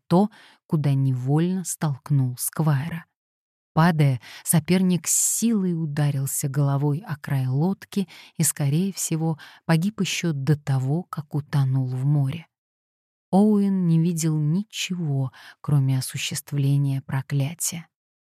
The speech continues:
Пытаясь спасти отца, он нырнул в глубину в поисках уже утратившего гибкость тела, увидел его, схватил, поднял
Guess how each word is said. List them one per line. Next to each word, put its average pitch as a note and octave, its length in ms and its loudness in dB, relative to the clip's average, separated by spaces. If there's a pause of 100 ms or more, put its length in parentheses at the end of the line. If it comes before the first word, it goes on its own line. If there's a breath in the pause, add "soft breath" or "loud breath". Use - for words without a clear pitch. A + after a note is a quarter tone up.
(260 loud breath)
Пытаясь F3+ 440 2
спасти - 440 -4
отца, D#3 600 -2 (320 loud breath)
он F3+ 260 4
нырнул E3 400 2
в C#3 100 -2
глубину D3+ 640 0
в - 120 -12
поисках D3 580 -4
уже C#3+ 220 -2
утратившего D3+ 920 -2
гибкость C#3 680 -4
тела, F3 420 -2 (440 soft breath)
увидел F3 540 4
его, D#3 400 -4
схватил, D3 800 0 (240)
поднял E3 500 2